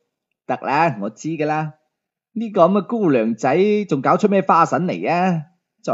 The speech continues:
講啦，你唔好睇小你茂姐我啊，我參加工作嘅時候，你都唔知喺邊度嚟。王鵬知道我最了解楊小蘭，既然提出咗警告，就知道有危險。不過佢左右一睇，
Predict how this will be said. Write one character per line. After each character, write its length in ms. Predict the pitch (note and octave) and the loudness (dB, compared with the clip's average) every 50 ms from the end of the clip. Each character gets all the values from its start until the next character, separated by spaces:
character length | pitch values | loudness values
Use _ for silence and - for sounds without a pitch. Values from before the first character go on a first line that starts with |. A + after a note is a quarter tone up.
| A#2 A2+ | -2 -2
講 240 | G#2 G2 F2+ A2+ | -2 -4 -2 -2
啦， 440 | C#3 D3+ D#3 D#3+ D#3 D3 B2+ A2+ - _ _ - | 0 2 2 2 2 0 -2 -4 -8 _ _ -12
你 160 | - G#2+ G#2+ | -8 -8 -6
唔 140 | F#2+ E2+ A2 | -4 -4 -4
好 60 | C3+ | -4
睇 160 | B2 A2+ C3 | -4 -4 -4
小 200 | C#3 - C#3+ D3 | -2 -2 -2 -2
你 120 | C#3+ C3 | -2 -2
茂 200 | B2 A2+ G2+ G2 | -2 -2 -4 -4
姐 240 | G2+ - D#3 D3+ D#3 | -2 -2 -2 -2 0
我 180 | C#3+ A#2 G#2+ A2 | 0 0 0 0
啊， 180 | A2 G#2+ F#2 _ _ _ _ _ _ _ _ _ _ | 0 -2 -6 _ _ _ _ _ _ _ _ _ _
我 240 | _ C#2+ D#2+ G2 A2+ | _ -8 -6 -6 -2
參 240 | A2 D3+ C#3+ C#3+ C#3+ | 0 0 0 0 0
加 140 | C#3+ C#3+ C#3+ | 0 -2 -2
工 260 | - - E3 D3+ C3 | -2 -4 -4 -4 -2
作 160 | - C#3 - | -2 -2 -2
嘅 100 | - A#2 | -2 -4
時 240 | A2 - - D2+ D#2+ | -6 -6 -10 -14 -12
候， 380 | G2+ G2+ G2 G2 G2 G2+ G2+ - _ _ _ _ | -10 -6 -6 -4 -4 -6 -6 -10 _ _ _ _
你 140 | - D3+ | -8 -4
都 120 | E3 A3+ G3+ | -2 -2 -2
唔 40 | B2+ | 0
知 100 | A2 F3 | 0 -2
喺 80 | D3+ | -2
邊 200 | - F3 D#3+ C#3 | -2 -2 -4 -4
度 180 | A2+ G#2+ E2 D#2 | -6 -6 -8 -10
嚟。 140 | D2+ C2+ - _ _ _ _ _ _ _ _ _ _ _ _ _ _ _ _ _ _ | -12 -18 -20 _ _ _ _ _ _ _ _ _ _ _ _ _ _ _ _ _ _
王 220 | - C#3 D3 D#3 D3+ | -2 -2 0 0 2
鵬 260 | D3 C#3 D3 D#3 D3+ | 0 2 2 0 -2
知 160 | D3 - B3 | -2 0 2
道 80 | G#3+ A3 | 2 4
我 180 | F3+ D#3+ E3 | 6 4 4
最 160 | E3 - D#3+ D#3+ | 4 4 2 4
了 180 | D3+ D#3 D#3 | 4 4 2
解 140 | - D#3+ D#3 | 2 2 0
楊 200 | - C3 - - | 0 -2 -4 -8
小 140 | - - G#2 | -10 -10 -8
蘭， 280 | B2+ A#2+ - - - F#3+ - _ _ _ _ _ _ _ _ _ _ _ _ | -6 -6 -8 -10 -14 -18 -18 _ _ _ _ _ _ _ _ _ _ _ _
既 100 | - F#3 G3 G3 D#3+ B2+ A#2+ | 2 2 2 2 2 0 0
然 120 | A#2 A#2+ | 0 0
提 120 | A#2 A#2+ A#2+ | -2 -2 -4
出 100 | - G3 | -2 0
咗 180 | F#3 G#3 G#3 | 0 0 0
警 240 | - A2 C#3 F3+ F#3+ | 0 0 0 0 2
告， 400 | - C#3+ C3 C3+ B2 - _ _ _ _ _ _ _ | 2 2 2 2 0 -4 _ _ _ _ _ _ _
就 140 | - G2+ G2 | -12 -10 -8
知 160 | - E3 D3+ | -6 -4 -2
道 100 | B2+ G#2+ | -2 -2
有 100 | G#2+ G#2 | -2 -2
危 220 | G2+ E2 C#2 C#2+ - | -4 -6 -8 -14 -12
險。 240 | D2+ E2 G#2+ C#3 - _ _ _ _ _ _ _ _ _ _ | -8 -6 -6 -6 -6 _ _ _ _ _ _ _ _ _ _
不 80 | A2+ | -4
過 320 | A2 B2 A#2+ A#2+ A#2 - _ _ _ _ _ | -2 0 0 0 -2 -4 _ _ _ _ _
佢 120 | - B2+ | -10 -10
左 260 | A#2 - - F2 C#3 | -8 -6 -4 -2 0
右 140 | D3+ C3+ A2 | 0 0 0
一 60 | A#2 | 0
睇， 500 | C#3+ - - - F2+ G#2 C#3 - - - | -2 -4 -6 -6 -4 -2 -2 -2 -4 -8